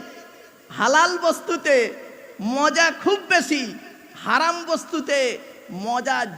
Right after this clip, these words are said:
জিরো পার্সেন্ট, মানে নেই। কথাটা বোঝাতে পারলাম না? বুঝতে পারেননি? আবার বলছি, এই যুবক ছেলেরা, এই যুবক ছেলেরা,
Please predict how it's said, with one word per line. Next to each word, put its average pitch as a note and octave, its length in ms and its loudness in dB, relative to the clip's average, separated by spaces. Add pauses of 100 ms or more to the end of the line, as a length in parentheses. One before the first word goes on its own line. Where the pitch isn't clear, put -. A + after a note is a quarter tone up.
জিরো B3 260 4
পার্সেন্ট, G3+ 480 0 (720)
মানে D4 140 2
নেই। C#4 320 -2 (1600)
কথাটা A3+ 200 -6
বোঝাতে A#3+ 260 -6
পারলাম C4 380 -6 (960)
না? G3 120 -10
বুঝতে G#3 240 -8
পারেননি? G3 340 -6 (1000)
আবার A#3 280 0
বলছি, A3+ 420 -4
এই B3+ 280 2
যুবক B3 320 -4
ছেলেরা, A#3+ 440 -2 (1700)
এই B3+ 60 0
যুবক C4 320 -2
ছেলেরা, C4 440 -4